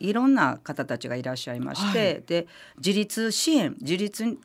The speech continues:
Speaker 1: 自立させて、
Speaker 2: うん。
Speaker 1: あの、仕事も自分でさせて、
Speaker 2: ええ。
Speaker 1: まあ、自分たちで生活していけるような形を取ろうとする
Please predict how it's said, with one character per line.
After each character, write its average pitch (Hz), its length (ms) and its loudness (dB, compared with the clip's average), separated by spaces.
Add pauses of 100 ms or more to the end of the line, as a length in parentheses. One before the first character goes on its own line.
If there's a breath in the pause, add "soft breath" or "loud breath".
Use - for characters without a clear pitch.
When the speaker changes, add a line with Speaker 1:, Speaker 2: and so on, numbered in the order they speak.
(100)
Speaker 1:
自 196 140 -4
立 220 200 -4
さ 277 160 -2
せ 247 160 -2
て、 277 400 2
Speaker 2:
う 202 60 -6
ん。 220 40 -2 (100)
Speaker 1:
あ - 100 -2
の、 175 40 4
仕 170 140 0
事 190 300 0
も 160 60 2
自 143 180 -2
分 151 140 2
で 156 80 0
さ 202 140 -2
せ 185 200 -6
て、 - 240 -8
Speaker 2:
え 269 40 2 (360)
え。 - 20 -2
Speaker 1:
ま 240 60 0
あ、 - 20 0
自 202 140 -4
分 247 100 0
た 247 140 0
ち - 60 -10
で 165 100 0
生 147 180 -4
活 151 260 -4
し - 120 -6
て 233 100 0
い 226 80 0
け 226 140 -2
る 220 60 0
よ 220 100 2
う - 20 -2
な 170 140 0
形 226 480 -2
を 262 160 4
取 190 200 0
ろ 196 100 4
う 190 60 -2
と 135 120 -6
す - 120 -6
る 139 220 -4